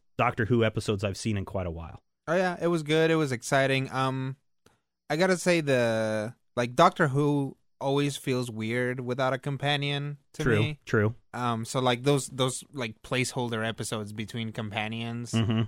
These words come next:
Speaker 2: always just feel very, for some reason, they're just totally strange. It's like we lose that little bit of connection.
Speaker 1: Right.
Speaker 2: Um, but then you get more Doctor, you know,
Speaker 1: Yeah,
Speaker 2: to,
Speaker 1: yeah.
Speaker 2: to, to fill that in.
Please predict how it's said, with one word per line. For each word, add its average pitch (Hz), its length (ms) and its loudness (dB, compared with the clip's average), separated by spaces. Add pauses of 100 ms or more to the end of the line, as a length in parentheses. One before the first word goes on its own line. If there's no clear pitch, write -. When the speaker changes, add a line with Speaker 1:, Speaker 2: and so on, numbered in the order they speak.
Speaker 2:
always 113 380 -4
just 104 240 -12
feel 107 180 -10
very, 107 360 -10 (160)
for 135 140 -6
some 151 220 -2
reason, 135 240 -2
they're 104 100 -6
just 104 200 -10
totally 107 240 -6
strange. 104 240 -10
It's 104 120 -10
like 101 220 -12
we 113 140 -8
lose 110 300 -8
that 104 160 -6
little 104 420 -10 (480)
bit 113 160 -2
of 110 140 -6
connection. 110 760 -6
Speaker 1:
Right. 98 300 0 (100)
Speaker 2:
Um, 131 380 -2
but 190 320 2
then 131 220 2
you 127 100 0
get 123 200 2
more 117 220 0
Doctor, 110 540 -2 (560)
you 117 120 -8
know, 104 80 0
Speaker 1:
Yeah, 98 200 4
Speaker 2:
to, 95 80 0
Speaker 1:
yeah. 92 80 0
Speaker 2:
to, 107 240 -4
to 113 100 -14
fill 117 220 -6
that 107 160 -6
in. 107 280 -6